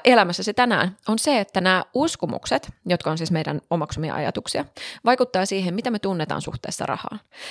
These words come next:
Ja totta kai sä tiedät, että jos sä et tunne hirveän ne-, semmoista positiivista, ää, ää, tunnetta ko-, suhteessa rahaan, siellä on vaikka pelkoa tai jotain muuta,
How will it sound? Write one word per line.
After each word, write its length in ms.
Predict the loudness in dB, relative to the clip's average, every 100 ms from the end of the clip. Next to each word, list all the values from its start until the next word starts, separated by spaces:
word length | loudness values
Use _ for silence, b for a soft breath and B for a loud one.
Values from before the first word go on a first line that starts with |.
| B
Ja 60 | 2
totta 200 | 4 4
kai 220 | 2 2
sä 80 | 2
tiedät, 320 | 2 2 2
että 200 | -2 -2
jos 120 | 0
sä 80 | 0
et 100 | -2 0
tunne 220 | 2 2
hirveän 340 | 0 0 2 2
ne-, 120 | 0 0 0
semmoista 340 | 2 2 0
positiivista, 800 | 2 2 0 0 -2 -4 0 2 4 2 4
ää, 380 | 6 6 6 4 0 -4 2
ää, 200 | 2 4
tunnetta 440 | 4 4 2 2 4
ko-, 260 | 4 2
suhteessa 480 | 0 0 0 -2 2
rahaan, 340 | 2 2 2 0
siellä 180 | 0 2
on 40 |
vaikka 200 | 0 2
pelkoa 680 | 4 6 4 6 8 8 6 2 B B B
tai 120 | 6
jotain 240 | 6 6 4
muuta, 440 | 6 6 6 2